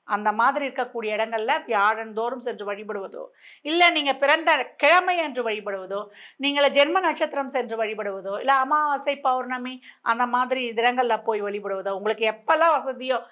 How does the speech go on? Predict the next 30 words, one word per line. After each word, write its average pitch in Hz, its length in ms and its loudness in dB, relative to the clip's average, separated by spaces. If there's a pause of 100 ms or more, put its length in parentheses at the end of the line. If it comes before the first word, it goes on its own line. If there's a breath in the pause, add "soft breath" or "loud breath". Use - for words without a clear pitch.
(200 loud breath)
அந்த 240 300 4
எ-, 233 240 0
தெய்வம் 349 360 4
நினைச்சிருச்சுன்னா 311 500 -2
உங்களை 277 240 4
உடனே 269 240 2
கூப்பிட்டுரும். 254 400 -6
நம்ம 226 220 0
நினைக்கிறோம் 311 520 2 (240 loud breath)
கோயிலுக்கு 330 340 4
போயிட்டு 311 280 4
வந்துட்டோம் 262 220 -2
அப்படின்னு, 226 440 -4
கிடையவே 247 300 4
கிடையாது. 233 380 0
அந்த 202 220 -4
தெய்வம் 285 480 2
நினைக்கணும் 277 280 -2
நம்மளை 220 180 -2
அழைக்கிறதுக்கு. 208 640 -4 (280 soft breath)
அந்த 233 200 -2
மாதிரி 294 320 2
நீங்க 285 160 -2
நினைக்கணும், 285 360 -2 (120)
"இறைவா, 254 520 2
உன்னை 233 240 -2
வந்து 240 180 -2
நான் 285 160 0
பார்க்கணும்னு 254 440 0
நினைக்கிறேன், 240 380 -4